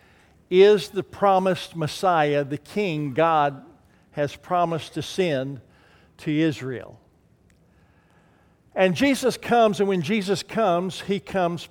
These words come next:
preaching the kingdom, the Scripture tells us. And that good news of the kingdom is the gospel message that Jesus brings to us. And when he comes,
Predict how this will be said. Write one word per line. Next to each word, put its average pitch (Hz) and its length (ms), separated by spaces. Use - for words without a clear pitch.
preaching 180 580
the 151 100
kingdom, 131 600
the 127 80
Scripture 139 460
tells 123 400
us. - 400
And 175 180
that 196 260
good 202 200
news 208 320
of 165 140
the 160 40
kingdom 156 560
is 151 260
the 160 100
gospel 160 560
message 151 480
that 147 180
Jesus 135 400
brings 147 440
to 131 200
us. - 540
And 185 200
when 254 120
he 277 80
comes, 170 800